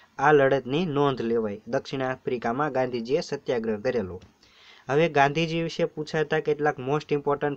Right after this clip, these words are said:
fact કે જે અવારનવાર તને, અ, તમને પરીક્ષામાં પૂછાઈ જતા હોય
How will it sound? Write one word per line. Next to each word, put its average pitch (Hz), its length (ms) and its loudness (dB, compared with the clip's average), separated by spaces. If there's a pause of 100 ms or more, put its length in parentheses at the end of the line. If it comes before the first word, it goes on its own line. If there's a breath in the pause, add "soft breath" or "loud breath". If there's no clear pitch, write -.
fact 143 180 0 (160)
કે 127 80 -6
જે 131 100 -2
અવારનવાર 139 500 2
તને, 131 340 -4 (440 loud breath)
અ, 123 340 -2
તમને 160 220 2
પરીક્ષામાં 160 600 -2
પૂછાઈ 175 320 0
જતા 113 280 -4
હોય 95 240 -6